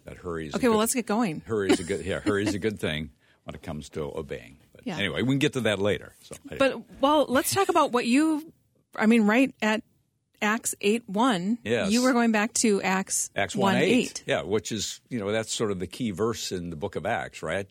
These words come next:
Speaker 1: Uh, you know, "You'll receive power and the Holy Spirit comes on you, and you'll be my witnesses, Jerusalem, Judea, and to the ends of the earth." And,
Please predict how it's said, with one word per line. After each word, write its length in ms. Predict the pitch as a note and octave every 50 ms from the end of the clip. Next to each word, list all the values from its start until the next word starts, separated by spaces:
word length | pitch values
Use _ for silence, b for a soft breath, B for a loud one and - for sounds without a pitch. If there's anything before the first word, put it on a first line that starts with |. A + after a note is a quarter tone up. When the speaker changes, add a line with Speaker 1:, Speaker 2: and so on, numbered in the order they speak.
| - -
Speaker 1:
Uh, 200 | E2+ D#2+ D2+ D2+ B B B B B B B B B B -
you 100 | - D#2
know, 80 | D#2+
"You'll 180 | E2 E2+ F2+ F#2
receive 400 | F#2 F2+ F2 - - G2 F2 D#2+
power 360 | - A2 G#2 G#2+ A#2 A#2 A#2+
and 80 | A2 F2
the 60 | E2
Holy 200 | F2 G2 F2+ F2+
Spirit 280 | - - G#2+ F#2+ F2
comes 240 | - A2+ F#2+ F2+ E2
on 280 | G2+ G#2 G#2+ A2+ A2+ A2+
you, 340 | A2+ A#2+ B2 B2+ C3 C3+ - -
and 320 | E2 F2 F2 E2+ E2+ E2+
you'll 100 | E2 F#2
be 140 | E2+ F2+ F#2+
my 160 | E2+ E2+ E2+
witnesses, 580 | E2 F#2 G2 F#2 A#2 A2+ - - A#2+ A2 A2 G2
Jerusalem, 540 | - - D#2+ F2 F#2 - - G2 F#2+ F#2 D#2+
Judea, 480 | - D#2+ C2+ E2+ F#2 F#2+ F#2+ G2+ F#2+
and 100 | G2 F2
to 80 | - -
the 160 | B1 D#2 E2+
ends 220 | F#2+ G2+ F2+ D#2
of 60 | D#2 C#2+
the 160 | D2 C#2 E2+
earth." 340 | A#2+ B2 B2 C3+ B2 - G2+
And, 260 | D2 C2 B1 -